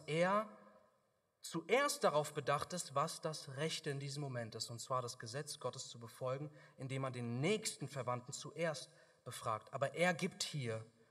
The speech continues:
und deswegen ist das fast schon hier, die Vollziehung des Bundes. Er sagt, „So wahr der Herr lebt, ich werde dich lösen.“ Und das bedeutete für ihn ein großes, großes Opfer. Ja, er war wohlhabend,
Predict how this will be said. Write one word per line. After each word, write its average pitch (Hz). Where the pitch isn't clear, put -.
und 120
deswegen 135
ist 127
das 127
fast -
schon 131
hier, 123
die 127
Vollziehung 131
des 117
Bundes. 113
Er 127
sagt, 117
„So 110
wahr 120
der 117
Herr 110
lebt, 107
ich -
werde 110
dich 101
lösen.“ -
Und 123
das 139
bedeutete 131
für 135
ihn 123
ein 120
großes, 123
großes 110
Opfer. 101
Ja, 127
er 117
war 127
wohlhabend, 120